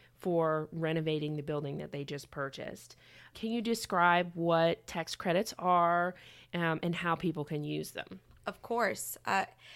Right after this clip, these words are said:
Speaker 2: first of all, I think historic tax credits are one of the best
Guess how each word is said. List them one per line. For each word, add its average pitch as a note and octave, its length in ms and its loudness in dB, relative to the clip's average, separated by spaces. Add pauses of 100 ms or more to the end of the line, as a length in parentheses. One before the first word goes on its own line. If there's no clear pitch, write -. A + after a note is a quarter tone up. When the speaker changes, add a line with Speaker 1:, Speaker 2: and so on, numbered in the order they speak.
(260)
Speaker 2:
first C#4+ 200 0
of - 40 -2
all, A#3+ 80 6
I A3 120 6
think C4 180 -6
historic A#3 320 0
tax G#3+ 280 -2
credits F#3 440 0
are F#3 160 0
one F#3+ 200 -4
of F3+ 220 -4
the F3 420 -2
best G3 480 0